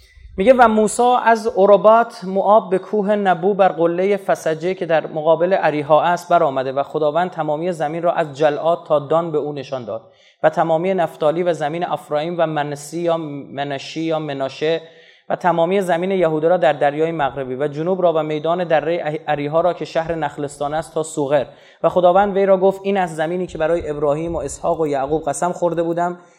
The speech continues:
که این را به ذریهٔ تو خواهم داد، تو را اجازت دادم که به چشم خود آن را ببینی، لیکن به آنجا عبور نخواهی کرد.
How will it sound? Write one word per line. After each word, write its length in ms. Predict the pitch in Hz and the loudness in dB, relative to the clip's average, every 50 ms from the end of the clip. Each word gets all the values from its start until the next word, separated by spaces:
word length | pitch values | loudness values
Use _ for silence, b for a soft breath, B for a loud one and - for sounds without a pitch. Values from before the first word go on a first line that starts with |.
| b b _ | b b _
که 100 | - 160 | -4 -4
این 160 | 165 175 170 | -2 2 2
را 100 | 180 165 | 2 2
به 100 | 160 156 | 2 0
ذریهٔ 420 | 139 139 151 147 147 156 165 165 | 0 -2 -2 -2 0 -2 -2 -2
تو 140 | 160 - 175 | -2 -2 -4
خواهم 360 | - - 180 170 175 175 180 | 0 0 0 0 0 -2 0
داد، 200 | 170 175 170 165 | 2 0 0 2
تو 100 | - 175 | 2 2
را 100 | 165 156 | 2 4
اجازت 440 | 135 151 143 147 143 143 170 180 170 | 2 2 0 -2 -2 0 0 0 2
دادم 240 | 180 175 175 175 170 | 2 0 0 0 -4
که 100 | - 151 | -4 -6
به 60 | 147 | -4
چشم 280 | - 190 185 - - 151 | -4 -4 -6 -6 -8 -4
خود 180 | - 170 147 | -4 -2 -2
آن 120 | 160 160 165 | -2 0 2
را 120 | 170 160 | 2 2
ببینی، 400 | 156 165 147 147 139 131 127 b b b b b _ | 2 0 -2 -2 -4 -6 -8 b b b b b _
لیکن 320 | 165 196 196 196 208 196 185 | -2 -2 0 0 -2 -2 0
به 100 | 160 160 | 0 0
آنجا 420 | 120 160 160 160 147 160 190 208 | 0 0 -2 -2 2 6 6 6
عبور 320 | - 190 175 170 208 214 | 6 4 4 4 4 4
نخواهی 360 | 196 170 143 - - 123 120 120 | 4 2 -2 -4 -6 -8 -8 -6
کرد. 200 | - 131 131 | -6 -8 -8